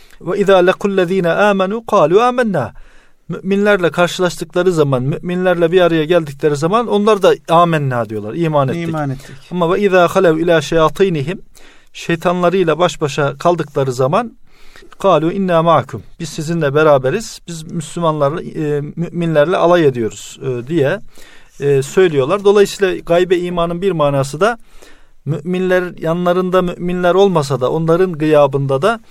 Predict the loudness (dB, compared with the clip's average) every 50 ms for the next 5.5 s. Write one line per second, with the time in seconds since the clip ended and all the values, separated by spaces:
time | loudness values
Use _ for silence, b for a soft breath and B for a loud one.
0 | b b b b -6 -4 -4 -2 -2 -2 -2 -2 0 0 0 0 0 -2 -4 -4
1 | -4 -4 -4 -4 -4 -4 -2 -2 -2 0 2 2 0 0 0 -4 -14 -10 -6 -4
2 | -4 -4 -4 -8 -8 -14 -14 -14 -16 _ b b b b b b b b b b
3 | b b b b b -6 -6 -4 -4 -2 -4 -6 -4 -2 0 2 2 2 2 2
4 | -2 -4 -4 -6 -6 0 2 4 4 4 2 0 0 0 -2 -2 -2 -4 -4 0
5 | 0 0 2 2 4 4 4 2 0